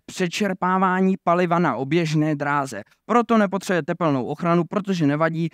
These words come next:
když už zhoří v atmosféře. Tak právě tady se chystal, eh, na, eh, dělal, eh, různé přípravy.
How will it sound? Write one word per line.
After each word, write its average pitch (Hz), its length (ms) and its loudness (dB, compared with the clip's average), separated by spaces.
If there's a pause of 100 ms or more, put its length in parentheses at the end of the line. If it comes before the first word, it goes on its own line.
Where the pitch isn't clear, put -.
(140)
když 175 400 0
už 165 220 -2
zhoří 135 380 -2
v - 100 -16
atmosféře. 120 680 -2 (280)
Tak 190 260 2
právě 196 420 2
tady 190 400 4
se 151 220 -6
chystal, 180 680 -2
eh, 139 340 -2
na, 143 380 2 (180)
eh, 123 40 -4 (800)
dělal, 147 360 2 (100)
eh, - 40 -16 (260)
různé 151 340 0
přípravy. 131 680 -8